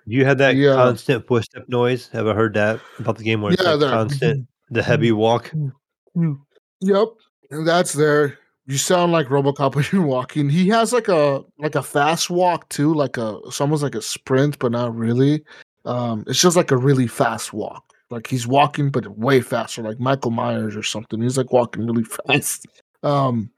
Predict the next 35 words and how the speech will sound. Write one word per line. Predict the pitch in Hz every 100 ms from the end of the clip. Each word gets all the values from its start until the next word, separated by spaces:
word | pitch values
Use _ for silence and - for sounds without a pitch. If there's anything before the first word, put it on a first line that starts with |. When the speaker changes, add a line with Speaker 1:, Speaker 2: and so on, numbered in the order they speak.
| _ - 127
Speaker 2:
there's, | 143 156 143
uh, | 156 147 139 127 107 _ _ _ -
there's | 175 180
all | 196 156
that. | 143 147 - 160
What's | 156 175 -
really | 196 233
cool | - 208 220
that | 190
I, | 156 151 143
one | 165 196
thing | 226
I | 185
do | 135 160
like | 156 143
about | 120 113
the | 117
game | 113 113 113
though, | 110 107
is | 127 -
when | 160 156
you're | 139
shooting, | - - 175 196 226 226 226 _ _ _ -
like, | 175 170 160
like, | 165 143
it | 180
seems | - 220 220
like | 220 220
they |
really | 151 139 151 165
took, | 147 - 156 151 _ _ _ -
like, | 127 127
a |
lot | 113 120 127
of | 127 113